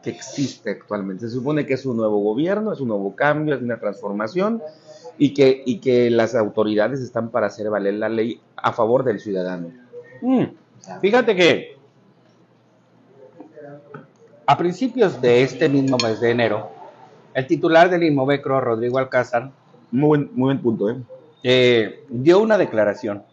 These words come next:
Speaker 2: que para empezar me parece, pues, a riesgo de que no les parezca a las pieles sensibles,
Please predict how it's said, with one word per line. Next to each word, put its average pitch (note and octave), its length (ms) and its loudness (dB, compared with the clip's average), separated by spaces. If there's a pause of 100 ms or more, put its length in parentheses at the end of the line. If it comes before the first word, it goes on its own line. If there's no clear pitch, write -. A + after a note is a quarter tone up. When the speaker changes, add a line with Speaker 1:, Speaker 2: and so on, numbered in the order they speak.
(140)
Speaker 2:
que D#3 120 0
para F3+ 160 4
empezar F#3+ 360 2
me G3+ 140 4
parece, E3+ 540 2 (1300)
pues, - 280 -2 (200)
a A#3 80 2
riesgo A#3+ 440 4
de E3 100 2
que D3+ 100 0
no E3 100 2
les E3 140 0
parezca C3+ 460 0
a - 20 0
las A2 160 -2
pieles A2+ 340 -6
sensibles, C3 580 -8